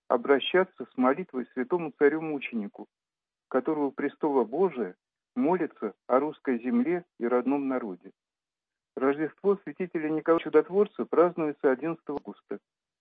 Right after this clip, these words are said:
и в субботу, тринадцатого августа, мы побываем в трёх московских храмах святителя Николая. В храме святителя Николая в Хамовнике помолимся у московской святыни чудотворной иконы Матери Божией,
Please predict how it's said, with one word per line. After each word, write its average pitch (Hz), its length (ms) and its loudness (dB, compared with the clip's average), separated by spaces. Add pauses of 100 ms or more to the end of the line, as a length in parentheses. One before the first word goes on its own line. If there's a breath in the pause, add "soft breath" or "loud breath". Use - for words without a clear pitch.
и 135 100 -4
в 120 120 -12
субботу, 160 400 0
тринадцатого 151 840 0 (320)
августа, 113 540 0
мы 160 160 2
побываем 156 560 2 (340)
в - 60 -20
трёх 165 320 4
московских - 640 -2
храмах 180 460 2 (120)
святителя 143 460 -4
Николая. 135 640 0 (600)
В - 40 -20
храме 185 400 2
святителя 151 440 -4
Николая 156 440 2
в - 80 -12
Хамовнике 135 540 2
помолимся 165 540 -2
у 131 40 0
московской 139 640 -4
святыни 180 480 -6 (400)
чудотворной 139 640 2
иконы 151 300 0
Матери 139 360 -2
Божией, 156 480 -4